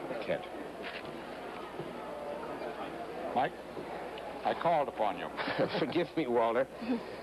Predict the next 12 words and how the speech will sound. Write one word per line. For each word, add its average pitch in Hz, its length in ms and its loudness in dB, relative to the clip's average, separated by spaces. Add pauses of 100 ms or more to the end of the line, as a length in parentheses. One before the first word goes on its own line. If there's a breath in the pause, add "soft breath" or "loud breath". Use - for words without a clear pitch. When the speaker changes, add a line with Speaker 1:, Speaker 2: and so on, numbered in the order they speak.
(200)
Speaker 1:
Let's 233 200 4
take - 240 6
a 165 40 8
look 143 300 6
at, 120 160 6 (140)
uh, 107 160 10
what 127 160 8
has 131 140 6
happened 101 360 6
in 90 140 4
Pennsylvania, 123 840 6
New 98 160 6